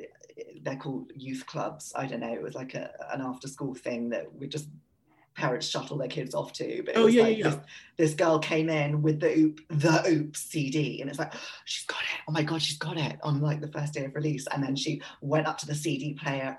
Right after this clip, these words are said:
Speaker 1: pressed play, and we were all there with our, like, sweets, just, like, <laughs> listening to it. Um, but it, it's just,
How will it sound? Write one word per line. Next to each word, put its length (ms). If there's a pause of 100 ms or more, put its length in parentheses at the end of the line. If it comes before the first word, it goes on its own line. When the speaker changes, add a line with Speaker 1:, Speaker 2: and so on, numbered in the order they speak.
Speaker 1:
pressed 380
play, 500
and 140
we 40
were 140
all 140
there 260
with 180
our, 140
like, 300 (680)
sweets, 680
just, 160
like, 140
<laughs> 20
listening 340
to 1040
it. 480
Um, 320 (400)
but 280
it, 280
it's 400
just, 480